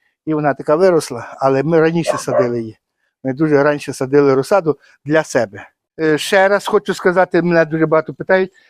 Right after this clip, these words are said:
е, уход за нею. Уход не дуже великий, головне, щоб була чистота. Я не гербіцидю, бачите, я не гербіцидю.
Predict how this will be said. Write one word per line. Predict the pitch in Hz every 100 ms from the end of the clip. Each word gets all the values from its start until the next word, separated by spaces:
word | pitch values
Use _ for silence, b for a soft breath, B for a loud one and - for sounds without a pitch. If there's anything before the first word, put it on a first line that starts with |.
| b
е, | 170 160
уход | 165 185 190 160
за | 170
нею. | 170 151 131 120 _ _
Уход | 156 - 175
не | 160
дуже | 151 175 175
великий, | 175 175 165
головне, | 165 160 156
щоб | 160 151
була | 151 151 147
чистота. | - 135 147 160 165 - _ _ _ -
Я | 156 165 160
не | 160
гербіцидю, | 156 139 147 - 175 165
бачите, | 156 156 - 139
я | 147
не | 175
гербіцидю. | 156 143 131 120 131 120